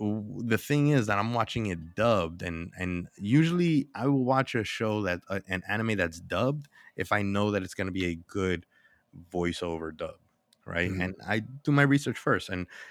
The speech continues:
Speaker 1: I see online that a lot of people believe that, like, the dub is actually um, just as good, if not better than the sub, simply because we're talking about an anime that's uniquely featuring an entire, uh, British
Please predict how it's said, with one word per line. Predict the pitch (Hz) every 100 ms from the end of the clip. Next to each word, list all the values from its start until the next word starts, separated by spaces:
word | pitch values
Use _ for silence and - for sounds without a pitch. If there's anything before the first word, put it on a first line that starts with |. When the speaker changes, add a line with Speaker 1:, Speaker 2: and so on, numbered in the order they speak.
| - _
Speaker 1:
I | 101
see | 107 127
online | 113 104 120 131
that | 104
a | 95
lot | 87 98
of | 107
people | 110 101
believe | 113 92 82 95
that, | 92 80
like, | 82 -
the | 85
dub | 80 98 101 92 90
is | 82
actually | 85 87 - 90 82 - - - - _ -
um, | 92 92 87 90 - 87
just | 120 131 -
as | 107
good, | - 123 113
if | -
not | 104 92
better | 98 95
than | 87 87
the |
sub, | - 147 135 110
simply | 143 139
because | 135 131 120 110 98
we're | 101
talking | - 110 107
about | 98
an | 87 92
anime | 117 120 95 85 85
that's | 87 -
uniquely | 90 87 107 123 120
featuring | 101 117 107 - 92 90 85 - - -
an | 104
entire, | 95 87 - 104 110 104 95 95 -
uh, | 92 92 87
British | 87 85 98 110 107 98 - - -